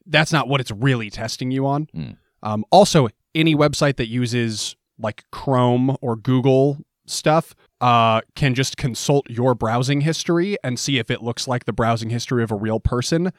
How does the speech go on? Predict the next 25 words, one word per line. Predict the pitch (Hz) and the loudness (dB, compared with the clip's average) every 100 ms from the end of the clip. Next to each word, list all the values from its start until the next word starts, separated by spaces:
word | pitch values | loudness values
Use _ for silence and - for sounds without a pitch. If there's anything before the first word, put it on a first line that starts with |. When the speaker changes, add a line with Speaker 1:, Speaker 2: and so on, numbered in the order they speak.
| _ _ | _ _
Speaker 1:
And | 127 | -2
that's | 127 139 | 0 0
why | 113 123 127 | 0 2 2
you | 120 117 110 98 - 90 | 2 -2 -4 -6 -20 -2
won't | 101 185 - | 4 4 2
have | - 123 98 | -6 -4 -4
captchas | 123 98 - 92 73 - - | -8 -8 -10 -14 -12 -14 -12
sometimes, | - 117 92 92 69 62 170 | -6 -6 -6 -10 -12 -10 -8
Speaker 2:
Mm. | 165 80 67 _ | -6 -8 -10 _
Speaker 1:
because | 117 123 113 - | -2 -2 -2 -4
it | 131 | -4
has | 123 | -4
just | - 120 - - _ _ | -4 -6 -6 -14 _ _
checked | - 156 131 | -2 0 0
your | 123 | -2
browsing | 113 117 110 107 | 0 0 -2 -4
history | 107 107 113 101 | -6 -8 -8 -8
and | 95 | -8
it | 95 - | -10 -8
believes | 107 98 95 | -8 -8 -12
that | 98 92 | -12 -12
you're | 98 | -14
a | |
person. | 90 85 - - _ 98 | -12 -12 -12 -18 _ -14
Speaker 2:
Okay. | - 87 | -10 -8